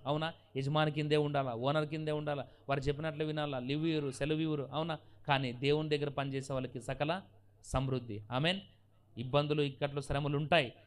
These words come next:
ఎప్పుడైతే దేవుని సేవలో అడుగు పెట్టానో అంత మొత్తం సముద్రం నింబలించినట్లుగా నా జీవితంలో నిమ్మలము, నెమ్మది, సమాధానము, శాంతి. హల్లెలూయా. అట్లా. కాబట్టి యేసుక్రీస్తు బోధన ఆరంభించినది ఎప్పుడండి? మత్తయి సువార్తలో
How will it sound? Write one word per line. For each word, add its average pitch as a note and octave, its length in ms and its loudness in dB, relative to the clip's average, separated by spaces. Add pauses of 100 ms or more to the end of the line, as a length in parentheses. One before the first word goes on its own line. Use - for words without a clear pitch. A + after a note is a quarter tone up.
(120)
ఎప్పుడైతే C#3 400 -2
దేవుని C#3 340 0
సేవలో C#3 300 -2
అడుగు E3 220 2
పెట్టానో D3+ 480 -2 (240)
అంత C#3+ 400 -4
మొత్తం C#3 360 -4
సముద్రం D3 480 -4
నింబలించినట్లుగా C3+ 840 -4 (240)
నా A#2 120 -4
జీవితంలో B2+ 540 -4
నిమ్మలము, C3 640 -2
నెమ్మది, C#3 560 -2
సమాధానము, D#3 680 -4 (240)
శాంతి. B2 540 -2 (100)
హల్లెలూయా. D#3+ 640 4 (760)
అట్లా. A#2 200 -6 (100)
కాబట్టి D3+ 340 2
యేసుక్రీస్తు D#3+ 640 -2
బోధన D3 340 2
ఆరంభించినది D3 560 0
ఎప్పుడండి? C#3+ 380 0
మత్తయి C3+ 320 -2
సువార్తలో C#3 460 -2